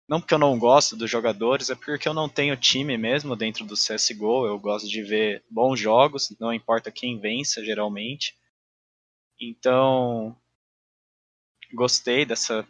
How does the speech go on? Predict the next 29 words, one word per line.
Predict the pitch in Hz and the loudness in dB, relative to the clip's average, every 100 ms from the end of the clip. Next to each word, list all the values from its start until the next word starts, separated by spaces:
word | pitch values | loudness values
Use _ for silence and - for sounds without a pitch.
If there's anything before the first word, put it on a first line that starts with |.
| - | -2
pegada | 120 107 110 113 | 0 2 0 0
que | - | -4
a | 113 | -4
gente | 113 - | -2 -4
fez | - 113 117 | -4 -4 -4
aqui | 113 - 123 151 - - | -6 -6 -6 -6 -8 -8
e | |
espero | 135 - 139 147 | -6 0 -2 -2
que | 156 | -2
os | 139 | 0
outros | 139 - 151 | 0 -2 -2
façam | - 147 147 160 | 2 2 2 -2
também, | 156 165 135 127 | -2 -2 0 0
é, | 113 110 | 0 0
sempre | 107 - 120 120 131 113 117 - - _ _ _ _ _ | 0 -2 -4 -4 -2 -2 -6 -16 -20 _ _ _ _ _
falando | - 131 123 123 | 2 4 4 2
com, | 120 135 135 123 - | -2 -2 -2 -4 -10
com | - 139 | -8 -6
propriedade, | - - 214 151 135 160 143 | -6 -4 0 6 8 8 6
com | 151 123 117 | 0 -2 0
argumentos | 123 139 120 120 123 120 - - 104 | 0 0 0 0 -2 6 6 6 4
bons, | 117 135 165 160 | 2 4 2 0
né? | 131 139 - _ _ _ | -2 -4 -6 _ _ _
E | 117 | -4
não | 123 143 | 0 4
só | - 147 143 139 | 6 8 8 8
criticando | 123 - 147 - 139 135 | 6 0 0 2 2 2
por | - 143 135 127 | 0 0 0 -2
criticar | - 131 - - - 117 160 170 160 | -6 -4 -4 -2 0 4 6 6 2